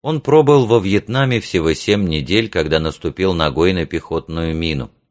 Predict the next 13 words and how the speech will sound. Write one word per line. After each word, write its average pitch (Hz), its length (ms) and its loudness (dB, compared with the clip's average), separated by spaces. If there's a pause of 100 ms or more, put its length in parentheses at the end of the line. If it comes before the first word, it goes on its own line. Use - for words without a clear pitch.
(540)
Им 95 200 -4
передали, 92 540 2
что 82 220 -6
смерть 90 420 -4
была 82 300 0
мгновенной. 80 800 -4 (920)
Если 135 380 0
верить 131 400 2
Рэю, 113 400 4
они 101 220 0
всегда 95 440 -6
так 65 240 -12
говорят. 65 580 -4